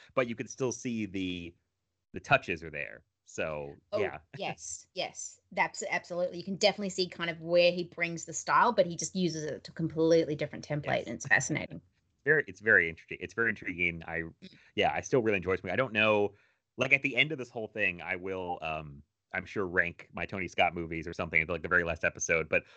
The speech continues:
Speaker 2: <laughs>
Speaker 1: this one's pretty high for me. I really, really enjoy this movie, and it's, it's unique. Um, um, and,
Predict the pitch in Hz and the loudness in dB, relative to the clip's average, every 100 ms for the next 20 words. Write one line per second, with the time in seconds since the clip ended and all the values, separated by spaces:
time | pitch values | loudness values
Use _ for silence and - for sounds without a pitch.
0 | - 240 - - 277 - _ - 220 277 | -2 2 4 2 0 -10 _ -8 -6 -4
1 | 95 127 269 - 98 87 87 92 156 180 | 4 4 4 -2 -4 -2 -2 -2 -4 -6
2 | 123 131 127 107 117 104 113 123 104 90 | -6 -4 -4 0 0 0 0 2 4 4
3 | 85 90 - - 87 - 104 117 98 - | 4 -2 -8 -10 -10 -6 2 6 6 4
4 | - 87 87 85 85 _ _ _ _ - | 4 6 6 4 -6 _ _ _ _ 6
5 | 92 82 82 117 | 8 8 4 -2